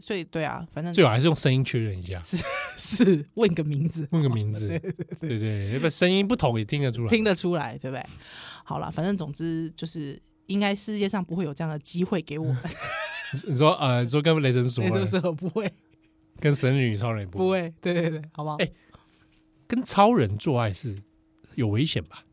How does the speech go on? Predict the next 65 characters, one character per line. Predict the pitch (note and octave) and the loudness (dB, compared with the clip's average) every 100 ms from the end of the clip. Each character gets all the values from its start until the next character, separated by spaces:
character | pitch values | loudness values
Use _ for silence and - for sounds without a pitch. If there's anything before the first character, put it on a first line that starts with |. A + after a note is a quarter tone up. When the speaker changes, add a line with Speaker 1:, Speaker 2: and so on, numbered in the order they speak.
| _ _ - _ - _ - - - - - | _ _ -20 _ -20 _ -20 -20 -20 -18 0
Speaker 1:
我 | F#4+ | 2
以 | |
前 | A3 | 2
也 | F#3+ | 0
想 | - D#3 | -2 -4
过 | E3+ | -4
这 | D#3+ | -6
件 | D#3 D3+ | -4 -4
事， | D3+ D3+ | -6 -4
因 | E3+ D#4+ | -2 -2
为 | E4 - - _ - | -4 -6 -18 _ -4
网 | F3+ | -2
络 | G3 B3+ | 0 0
上 | A#3 F#3 | -2 -2
其 | F3 | -4
实 | - - | -4 -4
一 | |
直 | G3 | -2
有 | E3 | -4
在 | E3 | -4
讨 | - - C#3+ | -6 -8 -6
论 | E3 D#3+ - - | -8 -10 -14 -12
一 | |
件 | D#3+ F3+ D#3 | -6 -6 -6
事 | E3 | -8
情， | D3 - | -8 -10
就 | - | -8
是 | A3 G#3+ F3 - - - | -6 -6 -8 -14 -20 -6
当 | B3 B3+ | -4 -2
年 | F3+ | -2
那 | G3 | -4
个 | G3+ D#3 D3+ | -4 -6 -4
《暮 | G3+ A3 | -2 -2
光 | F3+ F3+ | -2 -6
之 | F#3 | -6
城》 | F3 C#3 | -8 -6
很 | C#3 | -6
红， | C3+ - C#3+ | -8 -8 -6
很 | D3+ | -6
红 | C#3 C3+ | -8 -10
的 | C#3+ | -12
时 | - | -10
候， | C#3 B2+ - | -10 -10 -4
Speaker 2:
嗯。 | A#2+ F#2 E2+ _ _ _ _ - | -2 -2 -8 _ _ _ _ -12
Speaker 1:
最 | - | -2
后 | D4+ | 0
他 | C#4 | 0
们 | A#3+ | -2
有 | D#3+ | -2
生 | F#3 | -4
小 | G3 C#3+ | -4 -4
baby | D#3 D#3+ D#3+ | -6 -8 -8
嘛？ | E3+ - _ _ _ _ _ - | -14 -18 _ _ _ _ _ -2
Speaker 2:
哦， | A#2+ G#2+ | 0 2
吸 | E2+ - | 0 -2
血 | - A#2 | -2 -2
鬼 | - F2+ | -4 -4
那 | |
个。 | |
Speaker 1:
对， | F#2+ | -4
对， | |
对， | |
吸 | G3 | -4
血 | D#3+ | -6
鬼。 | D3+ - | -8 -14